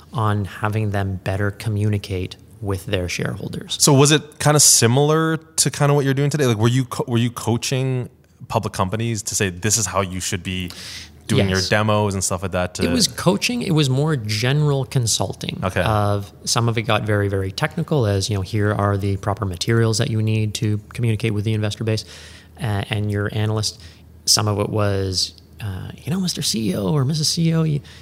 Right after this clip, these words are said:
Speaker 1: you really gotta do a better job on that conference call. Think about doing this. Think about doing that."
Speaker 2: Right, right, right.
Speaker 1: So it was very communications oriented. As I was doing that job,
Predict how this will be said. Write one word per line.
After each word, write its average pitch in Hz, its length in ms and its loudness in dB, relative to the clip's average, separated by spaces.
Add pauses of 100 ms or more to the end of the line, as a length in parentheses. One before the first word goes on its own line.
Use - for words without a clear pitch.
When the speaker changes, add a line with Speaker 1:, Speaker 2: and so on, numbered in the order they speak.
(120)
Speaker 1:
you 131 80 4
really 180 160 4
gotta 220 160 -2
do 180 120 2
a 190 40 2
better 185 200 4
job 165 260 2
on 139 60 2
that 127 160 0
conference 151 400 -2
call. 92 320 -4
Think - 180 -2
about 151 140 0
doing 151 240 2
this. 139 220 -2
Think 117 120 -2
about 123 180 0
doing 131 220 0
that." 135 160 2
Speaker 2:
Right, 95 160 4
right, 87 180 0
right. 92 220 -2 (260)
Speaker 1:
So 135 480 4 (100)
it 151 120 2
was 120 160 2
very 135 260 2
communications 117 840 0
oriented. 95 540 -4 (1040)
As 233 140 2
I - 40 2
was 294 120 2
doing 226 180 0
that 160 140 4
job, 104 360 2